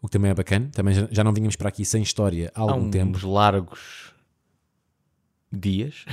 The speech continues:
Speaker 2: <laughs> Isto tem sido sempre assim comigo, pá.
Speaker 1: Não, o último
Speaker 2: Semana
Speaker 1: ti-,
Speaker 2: passada
Speaker 1: no
Speaker 2: foi
Speaker 1: último
Speaker 2: ali.
Speaker 1: tiveste algum content ou não?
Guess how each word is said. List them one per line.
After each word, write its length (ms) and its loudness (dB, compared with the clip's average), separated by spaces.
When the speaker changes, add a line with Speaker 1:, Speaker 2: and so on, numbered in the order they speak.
Speaker 2:
<laughs> 300 -20
Isto 140 -16
tem 100 -6
sido 200 -8
sempre 320 -10
assim 240 -10
comigo, 580 -12
pá. 260 -20
Speaker 1:
Não, 80 0
o 100 0
último 80 2
Speaker 2:
Semana 260 4
Speaker 1:
ti-, 60 -4
Speaker 2:
passada 420 2
Speaker 1:
no 80 6
Speaker 2:
foi 100 4
Speaker 1:
último 60 4
Speaker 2:
ali. 100 4
Speaker 1:
tiveste 260 4
algum 400 2
content 360 -2
ou 60 -2
não? 180 -8